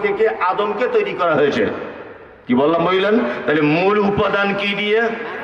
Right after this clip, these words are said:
মাটি। বিজ্ঞান কি দিয়ে বলছে? চার্লস ডারউইনের থিওরি, বানর থেকে মানুষ হয়েছে, এটা বিজ্ঞান বলছে, তাই না? বিজ্ঞান বলছে, চার্লস ডারউইনের থিওরি, যে বানর থেকে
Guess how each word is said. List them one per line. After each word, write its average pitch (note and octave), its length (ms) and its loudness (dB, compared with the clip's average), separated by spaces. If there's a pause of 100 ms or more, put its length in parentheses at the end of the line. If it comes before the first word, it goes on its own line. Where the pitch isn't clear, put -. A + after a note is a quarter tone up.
(400)
মাটি। C3 360 0 (280)
বিজ্ঞান A#3 540 -4
কি A#3+ 100 -2
দিয়ে B3+ 200 0
বলছে? B3+ 340 0 (1900)
চার্লস F#3+ 340 0 (240)
ডারউইনের F3 600 0
থিওরি, D#3+ 320 2 (680)
বানর G3 300 2 (140)
থেকে B3 160 0 (120)
মানুষ G#3 260 2
হয়েছে, - 280 0 (640)
এটা F3 120 0 (100)
বিজ্ঞান A#3 300 -2 (100)
বলছে, - 240 -2 (500)
তাই G#3 200 0
না? D4+ 80 2 (840)
বিজ্ঞান B3+ 340 0 (100)
বলছে, C#4 220 0 (140)
চার্লস B3+ 260 -2 (120)
ডারউইনের C4 520 0
থিওরি, C#4 300 0 (520)
যে A#3 80 0 (160)
বানর C#4 420 0 (160)
থেকে C#4 200 -2